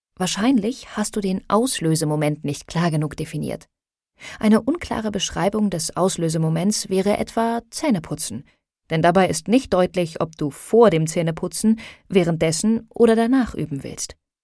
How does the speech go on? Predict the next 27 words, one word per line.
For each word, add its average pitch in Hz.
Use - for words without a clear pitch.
Nachdem 247
ich -
mir 240
die 214
Zahnbürste 190
in 160
den 156
Mund 208
geschoben 151
habe, 139
wäre 165
hingegen 160
eine 139
sehr 156
klare 170
Beschreibung 156
des 143
Auslösemoments. 147
Hör 269
auch -
gern 277
nochmal 220
das 214
Kapitel 185
vierzehn. -
Auf 147
los 233